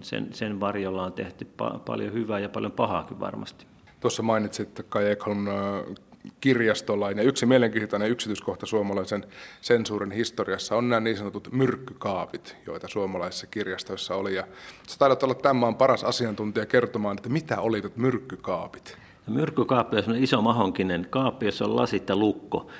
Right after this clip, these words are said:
Speaker 1: Ja, ja, ja tuota, sinne pantiin siis sukupuolioppaita, että ne eivät olleet siis,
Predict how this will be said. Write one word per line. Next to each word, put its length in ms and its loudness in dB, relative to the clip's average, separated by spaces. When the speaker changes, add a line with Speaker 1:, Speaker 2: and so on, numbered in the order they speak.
Speaker 1:
Ja, 180 2
ja, 200 0
ja 200 -2
tuota, 500 -2
sinne 260 4
pantiin 520 0
siis 220 -8
sukupuolioppaita, 1040 0
että 160 -4
ne 80 2
eivät 280 2
olleet 280 0
siis, 240 -4